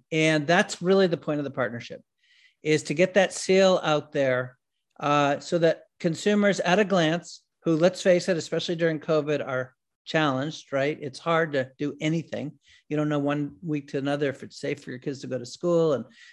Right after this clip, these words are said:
you know, gather and go to the grocery store and so on. But if you could just at a glance see this mark and, um, and then know that and just make that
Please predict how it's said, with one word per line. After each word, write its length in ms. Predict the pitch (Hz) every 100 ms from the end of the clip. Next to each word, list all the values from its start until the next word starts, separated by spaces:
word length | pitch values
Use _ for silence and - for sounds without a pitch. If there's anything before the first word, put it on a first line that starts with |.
| _
you 80 | 135
know, 80 | 117
gather 540 | 147 156 170 170 160
and 220 | 123 120 - _ -
go 120 | 151
to 60 |
the 100 | 139
grocery 340 | 135 156 170 156
store 220 | - 151
and 120 | 139
so 180 | - 156
on. 140 | 135 123 _ _ _
But 220 | - 165 196
if 200 | 170 180
you 80 |
could 220 | 170 175 147
just 260 | 208 226 -
at 160 | 185
a 60 | 180
glance 580 | 156 175 185 165 143 -
see 460 | - 175 180 170
this 380 | 147 147 135 -
mark 480 | 160 151 156 127 127 - _ -
and, 420 | 151 147 143 139 _ _ _ _ _ -
um, 460 | 143 139 135 131 - -
and 120 | 160
then 240 | 170 170 160
know 220 | 175 202
that 300 | 170 135 143
and 140 | 139
just 180 | 156 -
make 220 | 165 170
that 260 | 175 160